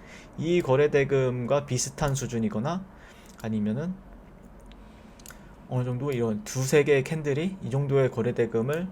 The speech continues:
보여준다, 이 정도까지만이라도, 그러면은 상당히 신뢰도가 높을 수 있겠다라고 말씀을 드릴 수 있을 것 같아요. 네, 이때 여기서는요. 네. 그래서 뭐 딱히 지금 상황에서는 홀딩하는 게 맞을 것 같고요.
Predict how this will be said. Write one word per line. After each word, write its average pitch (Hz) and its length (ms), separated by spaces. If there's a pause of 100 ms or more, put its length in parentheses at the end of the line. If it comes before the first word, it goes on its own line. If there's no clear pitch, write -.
보여준다, 110 560 (100)
이 117 80
정도까지만이라도, 107 1000
그러면은 120 480 (420)
상당히 151 360
신뢰도가 165 500
높을 110 260
수 - 120
있겠다라고 107 680
말씀을 104 320
드릴 113 140
수 - 120
있을 - 160
것 107 160
같아요. - 180 (220)
네, 98 140 (360)
이때 - 360
여기서는요. 107 500 (560)
네. 101 80 (640)
그래서 120 300 (160)
뭐 113 180
딱히 151 680 (160)
지금 139 560
상황에서는 135 720 (200)
홀딩하는 170 400
게 156 80
맞을 110 260
것 - 100
같고요. 113 340